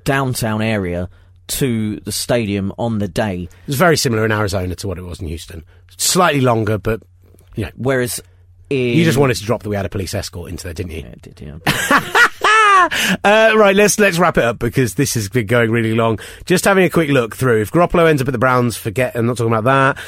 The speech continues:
Speaker 2: that. Uh, what next for R G three was what Alex actually asked. Uh, probably out of the league next season. Back up somewhere before being out of the league next season.
Speaker 1: Yep, back up.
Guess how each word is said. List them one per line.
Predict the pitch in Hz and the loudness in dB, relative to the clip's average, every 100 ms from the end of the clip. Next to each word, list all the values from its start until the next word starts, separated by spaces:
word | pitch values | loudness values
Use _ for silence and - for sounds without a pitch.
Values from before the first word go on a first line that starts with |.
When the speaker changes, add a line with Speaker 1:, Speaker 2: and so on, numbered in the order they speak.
| - - | -18 -4
Speaker 2:
that. | |
Uh, | - 131 131 135 135 135 135 135 143 | 2 4 4 6 6 6 4 4 2
what | 170 175 | 2 2
next | 185 - | 2 2
for | 180 | 4
R | 175 165 | 4 4
G | 151 | 0
three | - 131 180 | 0 2 4
was | 160 120 | 4 4
what | 120 | 4
Alex | 127 117 143 | 4 2 0
actually | 135 - 110 | 0 0 2
asked. | 107 - - - - - | 2 0 -8 -18 -20 -8
Uh, | 113 110 117 | -2 0 0
probably | - 135 123 | 0 0 0
out | 123 | 2
of | 123 | 2
the | |
league | 120 131 127 - | 2 2 0 -4
next | 135 - | -4 -2
season. | 139 131 139 123 | -2 0 0 0
Back | 147 139 | -2 0
up | 147 | -4
somewhere | 117 143 139 131 | 0 2 2 0
before | 139 | 0
being | 120 127 | 0 2
out | 127 | 2
of | 127 | 2
the | |
league | 127 113 | 0 0
next | 131 - | -2 -2
season. | - 131 127 123 | -2 0 2 0
Speaker 1:
Yep, | 117 - | -2 -2
back | 127 - | -4 -2
up. | 120 | -6